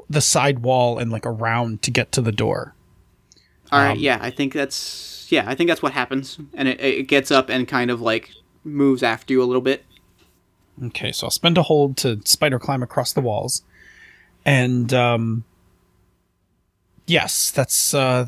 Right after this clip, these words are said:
Speaker 1: that's what I intend to do, is to kind of run along the walls and stay out of its way.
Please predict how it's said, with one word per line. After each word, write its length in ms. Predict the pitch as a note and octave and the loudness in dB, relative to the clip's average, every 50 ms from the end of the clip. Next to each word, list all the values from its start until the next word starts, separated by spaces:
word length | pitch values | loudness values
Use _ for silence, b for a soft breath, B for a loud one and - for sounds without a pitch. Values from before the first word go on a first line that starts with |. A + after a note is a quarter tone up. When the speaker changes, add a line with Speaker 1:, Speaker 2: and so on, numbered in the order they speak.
| - - - _ _ _ _ | -6 -12 -20 _ _ _ _
Speaker 1:
that's 180 | - D3+ - - | -6 -6 -2 0
what 80 | D3+ C#3+ | 2 2
I 40 | |
intend 360 | C3+ C3 B2 - - C#3 C3 - | 4 2 2 2 0 0 0 0
to 80 | - A#2+ | -2 -2
do, 220 | A#2+ A2 G2 - | -4 -4 -4 -4
is 120 | - - - | -4 -6 -4
to 80 | - - | -2 0
kind 140 | - C3+ A#2+ | 0 0 0
of 120 | A2 A2+ | 0 2
run 160 | A#2+ C3 C#3 | 2 4 4
along 220 | C3+ C3 B2+ B2+ B2 | 4 4 4 4 4
the 80 | B2+ | 4
walls 340 | A#2+ B2+ A#2+ A#2 A#2+ A2+ - | 4 4 4 2 2 0 -2
and 80 | B2 A2+ | -2 -2
stay 240 | - - C3 A#2+ A2+ | -2 0 0 0 0
out 100 | A2+ A#2 | 0 0
of 80 | A2+ A2 | -2 -4
its 160 | G#2+ - - | -6 -8 -8
way. 260 | - - - - - | -10 -10 -12 -12 -16